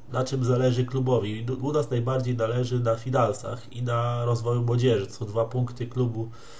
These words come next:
czyli sukcesy jakieś tam w lidze, sukcesy krajowe, międzynarodowe są na szarym końcu dla Termaliki. Najważniejsze jest, żeby nie przekroczyć za bardzo budżetu,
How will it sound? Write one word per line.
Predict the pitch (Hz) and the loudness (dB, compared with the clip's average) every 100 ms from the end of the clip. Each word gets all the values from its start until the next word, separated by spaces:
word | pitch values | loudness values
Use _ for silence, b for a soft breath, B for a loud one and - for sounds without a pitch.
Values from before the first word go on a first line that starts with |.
| B B B B - - | B B B B -16 -14
czyli | - 160 156 | -4 -2 0
sukcesy | - 160 - 170 - | -2 -4 0 2 4
jakieś | 143 131 123 | 2 2 0
tam | 139 127 | 2 2
w | 123 | 2
lidze, | 139 123 127 123 120 120 B B B | 2 4 4 4 2 -2 B B B
sukcesy | - 127 123 131 123 - 123 120 117 113 110 110 107 107 | -8 -6 -2 0 0 2 2 2 2 0 -2 -2 -4 -2
krajowe, | 123 123 123 117 | 0 2 4 2
międzynarodowe | 120 113 120 120 120 120 113 | 0 0 2 2 4 2 2
są | 127 120 113 107 113 | 2 0 -2 -4 0
na | 120 117 | 2 2
szarym | - 131 117 | 2 2 2
końcu | - 139 135 127 | 2 0 0 -2
dla | 127 127 | -2 0
Termaliki. | 135 135 135 127 135 | 0 0 0 0 0
Najważniejsze | 127 120 120 131 123 | 2 0 0 0 0
jest, | 120 117 | 0 -2
żeby | 117 | -2
nie | 117 120 117 113 | 0 0 2 0
przekroczyć | - 120 131 123 113 | -2 -2 -2 -2 -2
za | 117 | 0
bardzo | 117 113 113 | 0 0 0
budżetu, | 117 113 143 147 151 139 | -2 0 0 0 -2 -2